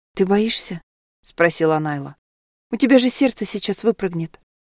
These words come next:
"Я хотел, чтобы ты почувствовала кое-что другое". Найла посмотрела в его чёрные, как ночь, глазницы. "Тебя всего трясёт". "Слышишь, как бьётся?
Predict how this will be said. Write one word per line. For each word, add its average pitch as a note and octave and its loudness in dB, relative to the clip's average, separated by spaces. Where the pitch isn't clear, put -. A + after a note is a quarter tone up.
"Я F3+ 2
хотел, F#3+ 0
чтобы F3+ -2
ты F#3 -2
почувствовала F#3+ -2
кое-что F#3+ 0
другое". F#3+ -2
Найла F#3+ 4
посмотрела F3+ 0
в E3 0
его D#3+ 0
чёрные, F3+ 0
как - -4
ночь, D3 -2
глазницы. D3+ 0
"Тебя G3+ 4
всего G#3+ -2
трясёт". G#3+ -4
"Слышишь, F#3 2
как D#3+ -4
бьётся? C#3+ -4